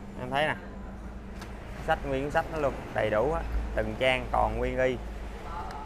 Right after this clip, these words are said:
Đó. Bên trong nó đủ hết anh em.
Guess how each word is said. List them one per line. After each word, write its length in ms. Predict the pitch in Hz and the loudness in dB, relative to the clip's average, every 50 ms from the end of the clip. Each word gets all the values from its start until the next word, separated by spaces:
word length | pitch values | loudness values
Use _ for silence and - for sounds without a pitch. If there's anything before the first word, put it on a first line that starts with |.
| - - - - - - - - - - - - - - | -10 -12 -12 -12 -12 -12 -12 -12 -10 -10 -10 -10 -8 -4
Đó. 120 | - 123 139 - - - - - - - - - - - - - - - - | -2 -2 -2 -4 -6 -10 -12 -12 -10 -12 -12 -12 -10 -10 -10 -10 -10 -8 -2
Bên 160 | - 123 127 127 | 0 0 4 8
trong 260 | 135 127 123 127 127 | 8 8 8 6 4
nó 320 | 135 147 151 151 143 139 | 2 4 4 4 4 4
đủ 220 | 127 113 110 127 143 | 4 4 4 4 6
hết 120 | 160 165 165 | 6 6 6
anh 140 | 156 139 127 | 6 4 2
em. 100 | 123 | 0